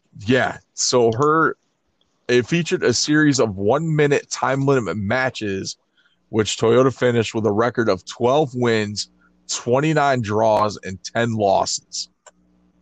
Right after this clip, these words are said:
Uh, then had, then she had her actual retirement.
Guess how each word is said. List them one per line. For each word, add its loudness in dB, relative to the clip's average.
Uh, 0
then -2
had, 2
then 0
she -4
had 2
her 0
actual 0
retirement. 0